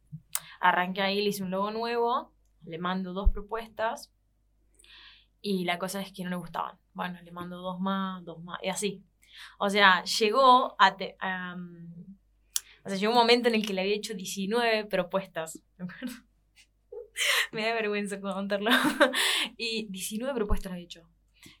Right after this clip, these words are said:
Y, mm, nada, bueno, o sea, yo ya le había dicho ahí, ya me había hinchado las pelotas y le había dicho, "Che, mira, yo te las tengo que empezar a cobrar porque no, no, no puedo, o sea, trabajar tanto al pedo." <laughs> Y nada, bueno, ni pa-, ni me pagó nada y no usó nu-,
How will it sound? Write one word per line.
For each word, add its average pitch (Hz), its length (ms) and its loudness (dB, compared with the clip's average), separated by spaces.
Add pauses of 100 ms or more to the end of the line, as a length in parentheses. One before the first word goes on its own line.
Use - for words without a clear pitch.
(140)
Y, 214 320 0
mm, 190 340 -4 (420)
nada, 220 300 10
bueno, 220 320 6
o - 20 -14
sea, 180 180 -8
yo 180 120 -8
ya 185 160 2
le 175 80 2
había 180 160 4
dicho 185 240 -2
ahí, 175 100 0
ya 170 240 -4 (120)
me - 120 -8
había 170 120 -4
hinchado 165 280 -6
las 160 120 -12
pelotas 175 380 -2
y 170 40 -2
le 165 60 -2
había 165 120 -2
dicho, 165 200 -12
"Che, 165 200 -6
mira, 156 220 -2
yo 175 140 -16
te 180 80 -10
las - 100 -14
tengo 165 160 -10
que 175 60 -10
empezar 165 260 -8
a 160 40 -14
cobrar 165 380 0
porque 185 240 -16
no, 156 460 -12
no, 90 180 -20
no 165 160 -18
puedo, 208 340 6
o 170 40 -2
sea, 175 100 -10
trabajar 170 380 -8
tanto 175 220 -10
al 170 80 -12
pedo." 165 400 -10 (300)
<laughs> - 640 -4
Y 196 420 2
nada, 196 220 10
bueno, 180 260 6
ni 180 280 -2
pa-, 196 320 0
ni 202 160 0
me 202 60 -4
pagó 185 380 4
nada 220 640 2
y 180 400 -8
no 214 160 0
usó 226 240 -4
nu-, 226 120 -4